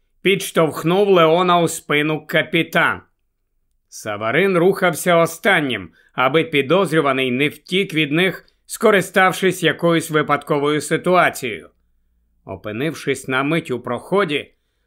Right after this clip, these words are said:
Леон поглянув на сироту і сказав: «Якщо вони мене вб'ють, провина ляже і на ваше сумління».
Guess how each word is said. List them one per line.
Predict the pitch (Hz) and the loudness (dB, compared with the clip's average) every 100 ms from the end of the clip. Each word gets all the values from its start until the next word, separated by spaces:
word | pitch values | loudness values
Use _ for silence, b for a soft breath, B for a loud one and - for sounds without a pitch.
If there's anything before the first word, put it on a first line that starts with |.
| _ | _
Леон | 147 160 175 208 190 | 2 4 4 2 0
поглянув | 190 175 143 196 196 180 | 2 2 2 2 2 2
на | 160 165 | 2 0
сироту | - 165 147 143 202 196 180 - _ _ _ | 0 0 0 0 2 2 0 -10 _ _ _
і | 170 170 | -2 0
сказав: | 170 202 185 151 196 117 - _ _ _ _ _ _ _ _ _ _ _ | 0 0 2 4 2 2 -6 _ _ _ _ _ _ _ _ _ _ _
«Якщо | 120 147 143 - 185 | 0 0 -2 0 2
вони | 175 175 180 | 4 2 2
мене | 175 170 | 4 2
вб'ють, | 147 160 185 214 - _ _ _ _ _ _ | 2 4 6 4 2 _ _ _ _ _ _
провина | - 147 156 196 185 180 | 0 2 4 4 4 4
ляже | 180 160 180 | 2 4 2
і | 170 170 | 4 4
на | 175 | 4
ваше | 175 196 156 139 | 4 4 2 -4
сумління». | 117 - 131 143 156 123 107 - | -4 -4 -2 0 0 0 -4 -12